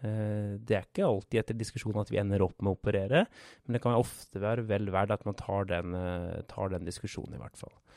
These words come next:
Eh, og da følges jo mange av disse ved habiliteringstjenester, eh, rundt forbi. Eh, og vi er helt avhengig av å få henvisninger til oss, så at vi kan få gjort gode vurderinger, eh, her.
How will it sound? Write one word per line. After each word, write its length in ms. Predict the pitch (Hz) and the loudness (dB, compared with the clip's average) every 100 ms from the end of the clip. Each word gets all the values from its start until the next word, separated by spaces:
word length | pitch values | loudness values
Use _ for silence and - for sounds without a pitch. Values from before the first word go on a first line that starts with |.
| - - _ - | -20 -20 _ -6
Eh, 360 | 104 101 101 | -2 -2 -2
og 80 | 107 | 0
da 300 | 107 110 120 - | 4 4 2 -2
følges 460 | - 123 98 92 - | -4 0 2 0 0
jo 80 | |
mange 220 | 127 120 107 | 2 2 2
av 60 | |
disse 220 | 110 - | 0 -2
ved 140 | 95 98 | -2 -2
habiliteringstjenester, 1300 | 95 101 - 95 101 104 - 101 90 - 98 95 95 | 0 -2 -2 -2 -2 -6 -4 -4 -4 -4 0 0 0
eh, 1500 | 95 92 92 92 90 92 92 95 98 104 - - 104 - | -2 -2 -4 -6 -8 -8 -8 -8 -8 -8 -8 -10 -10 -8
rundt 220 | 101 101 - | -4 -4 -4
forbi. 380 | 107 127 175 269 - - - _ _ 127 | 0 4 6 4 -6 -20 -20 _ _ -6
Eh, 500 | 113 110 107 107 104 | -2 -2 0 -2 0
og 340 | 107 113 110 | 2 4 2
vi 80 | 117 | 4
er 60 | 110 | 4
helt 260 | 107 110 | 4 2
avhengig 500 | - 107 90 85 90 | 4 4 4 2 0
av 80 | 104 | 0
å 100 | 101 | 0
få 40 | 92 | 0
henvisninger 680 | 87 85 90 - 98 98 | 0 -2 -2 -4 -6 -4
til 140 | 98 123 | 0 2
oss, 160 | 135 | 2
så 60 | 104 | 0
at 80 | 95 | -4
vi 60 | |
kan 120 | 95 98 | -4 -4
få 180 | 92 | -2
gjort 80 | 87 | -4
gode 280 | - 95 85 | -2 -4 -2
vurderinger, 640 | 95 87 80 85 90 87 90 | -4 -4 -4 -6 -6 -6 -6
eh, 500 | 87 85 85 85 87 | -6 -6 -8 -8 -10
her. 260 | 92 - | -10 -12